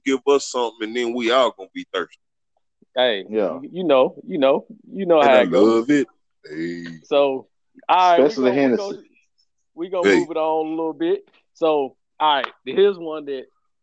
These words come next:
Speaker 2: uh, all right, so I was at the barbecue on the fourth, right? So, talking shit, cutting the shit with, with, with my in-laws,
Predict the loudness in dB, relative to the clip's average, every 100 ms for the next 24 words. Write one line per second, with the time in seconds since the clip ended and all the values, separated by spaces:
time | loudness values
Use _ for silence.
0 | _ -14 -14 -2 0 2 -2 -6 -2 2
1 | 2 -2 -8 _ _ _ 0 2 0 -4
2 | -8 -6 -6 -8 -14 -16 -12 -12 -12 -14
3 | -12 -12 -12 -16 -10 -4 -2 -4 _ _
4 | _ _ -6 2 4 4 4 0 -8 _
5 | _ _ _ 0 0 0 -6 -8 -8 -8
6 | -6 -6 -6 -10 -10 -10 -6 -8 -8 -8
7 | -8 -8 -8 -6 -4 -2 -2 -4 -4 -6
8 | -8